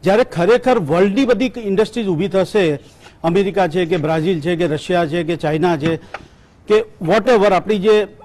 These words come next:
આપણા જે partners countries કહેવાય એ લોકો, એમને ત્યાં demand કેવી રહેશે, એનાથી આપણું third quarter revival પર આવશે. અને હું માનું છું ત્યાં સુધી fourth ક્વાર્ટરમાં જઈને તમને sustainability અને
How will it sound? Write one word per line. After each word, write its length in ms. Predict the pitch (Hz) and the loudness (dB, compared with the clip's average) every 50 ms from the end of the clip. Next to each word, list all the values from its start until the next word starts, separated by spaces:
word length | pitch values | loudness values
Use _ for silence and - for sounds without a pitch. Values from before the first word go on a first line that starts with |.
| - | -12
આપણા 220 | 196 175 156 196 196 | -10 -6 -2 -2 0
જે 120 | 180 196 | 0 0
partners 500 | 180 - 190 - - - 233 226 - - | 0 0 -2 -2 0 0 -2 -2 -2 -2
countries 380 | - 202 175 151 190 196 - - | -4 -4 -2 -2 -4 -6 -6 -4
કહેવાય 300 | - 170 175 180 170 156 | -2 0 2 2 0 0
એ 160 | 143 143 156 | -2 -2 -2
લોકો, 360 | 160 160 - 165 156 135 131 - _ - | -2 -2 -2 -4 -6 -6 -8 -10 _ -6
એમને 260 | 170 175 185 208 233 | -2 -2 0 0 0
ત્યાં 180 | 226 202 240 220 | 0 -2 -2 -2
demand 280 | 190 202 208 214 214 185 | 0 0 0 0 -2 -2
કેવી 240 | - 202 196 196 | -2 -2 0 0
રહેશે, 220 | 190 180 160 156 202 | 0 -2 -2 -4 -6
એનાથી 420 | 208 190 180 185 226 247 208 254 | -6 -4 -4 -2 -2 -2 0 0
આપણું 200 | 240 220 202 247 | -2 0 0 -2
third 240 | - - 190 208 208 | -2 0 0 0 2
quarter 280 | - 208 190 175 214 208 | 0 -2 -2 0 -2 -2
revival 400 | 165 151 156 165 165 160 160 156 | 0 0 0 0 0 0 -2 -4
પર 180 | - 160 147 | -4 -4 -4
આવશે. 340 | 139 135 131 - - 196 214 - - - - - - - | -4 -6 -6 -6 -6 -6 -6 -8 -12 -20 -20 -20 -12 -6
અને 120 | 170 196 214 | -4 -2 0
હું 140 | 214 240 | 0 0
માનું 240 | 233 226 233 254 247 | 2 0 0 0 -2
છું 240 | 202 240 254 254 196 | -4 -4 -6 -4 -2
ત્યાં 180 | - 214 220 226 | -2 -2 0 -2
સુધી 240 | - 240 208 269 | -4 -4 -4 -4
fourth 380 | - - - - 220 269 - - | -6 -4 0 0 2 2 2 0
ક્વાર્ટરમાં 460 | - 254 240 202 240 240 233 240 233 | 0 -2 0 0 0 -2 -2 -2 -2
જઈને 220 | 180 190 220 233 214 | 0 0 -2 -2 -2
તમને 240 | 220 214 220 233 | -4 -4 -4 -4
sustainability 1000 | 226 - - - 180 - - - 233 233 226 208 208 220 226 190 - 240 247 254 | -6 -6 -4 -4 -4 -4 -2 0 0 0 0 0 -2 -4 -4 -4 -4 -4 -2 -2
અને 380 | 226 185 190 208 226 240 247 | -2 -2 -2 -2 -2 -4 -6